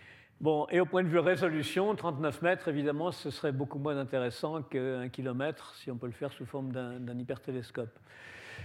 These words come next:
Bon. <clears throat> Alors, l'inté-, l'avantage du... du télescope géant par rapport à un hypertélescope,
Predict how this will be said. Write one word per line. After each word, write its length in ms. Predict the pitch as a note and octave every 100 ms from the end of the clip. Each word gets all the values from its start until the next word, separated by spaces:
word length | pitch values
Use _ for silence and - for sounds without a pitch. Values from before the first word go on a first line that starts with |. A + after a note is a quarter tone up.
| - - -
Bon. 240 | A#2+ A#2 A2+ - - _ _ - - -
<clears throat> 920 | - E3+ C#3 - _ _ - _ -
Alors, 200 | C#3 B2+
l'inté-, 320 | E3 G3 G3 E3
l'avantage 800 | F#3 G3 F#3+ G3 F3 D#3 - C#3+
du... 1080 | B2+ C#3 C#3 C3 B2+ B2 A#2+ A#2 A#2 A#2 G#2+ - _ - _ _ -
du 260 | A3+ B2
télescope 540 | B2 C#3+ C#3 - C#3+ B2+
géant 480 | B2+ C#3 C#3 C3+ A#2
par 260 | - B2+
rapport 640 | B2 A#2+ - C3+ B2+ A2 A#2+
à 120 | A#2+
un 180 | - B2
hypertélescope, 1120 | A#2 B2 - A#2+ A#2+ - D#3 F3+ F#3+ -